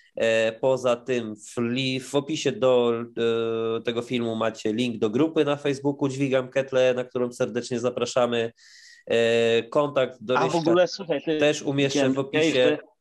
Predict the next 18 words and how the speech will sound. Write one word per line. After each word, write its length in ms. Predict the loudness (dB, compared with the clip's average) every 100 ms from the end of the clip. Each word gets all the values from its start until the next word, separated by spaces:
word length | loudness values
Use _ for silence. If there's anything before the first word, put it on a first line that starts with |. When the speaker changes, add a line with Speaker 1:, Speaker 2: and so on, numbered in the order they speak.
| _ 0
Speaker 2:
Tomek 360 | 2 2 0
Cierpisz 500 | 0 -2 -2 -2 -2
się 160 | 0 -4
chwalił, 440 | 0 2 4 4
że 160 | 4 -2
stuwa 500 | -2 -4 0 2 2
do 100 | 2
niego 280 | 2 2 2
jedzie, 360 | 2 0 -2 -4
do 160 | -12 -10
klubu 340 | -4 -2 2
już. 300 | 0 -2 -8 _ -4 -2 -2 -2
Speaker 1:
A 20 | -4
nie 120 | -2
widziałem, 440 | 2 2 2 0 -4 -6 -6 -6 -8
nie 120 | -4
widziałem. 440 | -2 2 2 2 0 -2
Speaker 2:
<laughs> 160 | -4